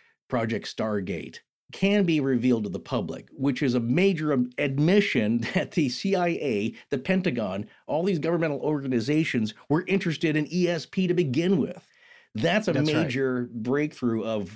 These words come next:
Speaker 1: they, they took this seriously and for this long and spent this much money on it. So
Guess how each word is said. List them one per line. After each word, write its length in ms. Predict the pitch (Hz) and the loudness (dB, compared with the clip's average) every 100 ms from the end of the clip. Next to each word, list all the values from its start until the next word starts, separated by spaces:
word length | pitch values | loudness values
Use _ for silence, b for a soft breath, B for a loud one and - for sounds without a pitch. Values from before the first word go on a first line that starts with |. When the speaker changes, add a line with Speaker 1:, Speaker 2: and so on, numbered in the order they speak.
| - | -12
Speaker 1:
they, 680 | 185 - 135 123 139 131 139 | -8 -4 -2 -2 -2 0 0
they 200 | 127 165 | 0 -2
took 220 | 165 190 | 0 0
this 220 | 175 - | 0 -4
seriously 600 | - 254 214 156 147 147 | -4 -2 0 0 0 -2
and 140 | 156 165 | -2 -2
for 120 | 165 | -2
this 340 | 120 180 202 | 0 0 0
long 280 | 175 202 139 | -2 -2 -2
and 100 | 135 | -4
spent 200 | - 151 | -4 -4
this 200 | 147 - | -4 -4
much 180 | 151 147 | -6 -4
money 300 | 165 220 110 | 0 2 0
on 80 | 76 | -2
it. 160 | - | -10
So 340 | - 139 127 | -2 2 2